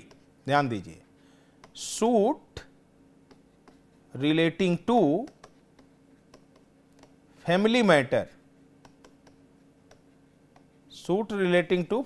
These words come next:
family matters, ध्यान दीजिए फैमिली मैटर्स के लिए हमारे पास है ऑर्डर थर्टी टू कैपिटल ए, suit relating to family matters।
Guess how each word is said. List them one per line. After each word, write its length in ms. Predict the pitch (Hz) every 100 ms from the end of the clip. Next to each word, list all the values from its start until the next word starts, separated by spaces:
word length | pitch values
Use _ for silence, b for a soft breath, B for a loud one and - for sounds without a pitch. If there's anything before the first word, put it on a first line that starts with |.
| -
family 340 | 190 262 240
matters, 460 | 165 131 117 95 - - 113
ध्यान 220 | 156 147
दीजिए 300 | 117 98 80 b b b b -
फैमिली 300 | 175 226 302
मैटर्स 440 | 262 220 220 185
के 160 | - 196
लिए 180 | 180 180
हमारे 260 | 156 160
पास 300 | 170 170 156
है 140 | 175 190 -
ऑर्डर 380 | 143 143 151 160
थर्टी 440 | - 123 120 131
टू 200 | 131 131
कैपिटल 540 | 127 110 - 95 143 240 -
ए, 160 | 123 - _
suit 260 | - 214 190
relating 420 | 175 156 147 151
to 120 | 190
family 340 | 254 190 180 143
matters। 560 | 98 - - - -